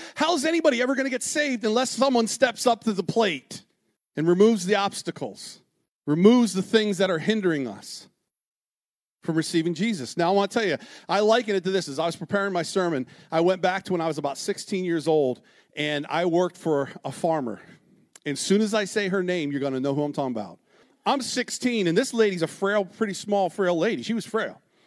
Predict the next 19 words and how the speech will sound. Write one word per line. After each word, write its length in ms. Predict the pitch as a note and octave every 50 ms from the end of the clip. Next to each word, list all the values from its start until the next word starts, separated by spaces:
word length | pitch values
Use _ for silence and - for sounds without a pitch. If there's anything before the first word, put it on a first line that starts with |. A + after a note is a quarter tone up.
| _ _ - - - - _ -
And 240 | E3 E3+ E3 E3+ F3
we're, 160 | E3+ G3 A3+
we, 240 | - - D#3+ F3 F3+
she, 300 | - - G#3+ G3 G3+ - -
she 180 | - - G#3+
hired 320 | D#3+ A3 A#3 B3 A3 F#3 E3
me. 80 | E3
She 120 | D#3 - F3
goes, 180 | E3+ D3+ - - _ _ _ _ _
"Sean, 320 | _ - - A3 B3+ D#4+ G4 A#4+ C5 B4+ B4 _ _ _ _ _ _
I 160 | - G3+ G4
need 240 | A#4+ B4 A#4 A4+ G#4+
some 160 | - - C4
people 300 | A3 F#4+ G#4 G#4 - F#4+
to 60 | B3+
pick 260 | A3 - - - - -
rock 320 | D4+ F#4+ G4+ - - -
for 140 | - A#3+ G#3+
me." 320 | F#3+ E3 A2+ F#2 - _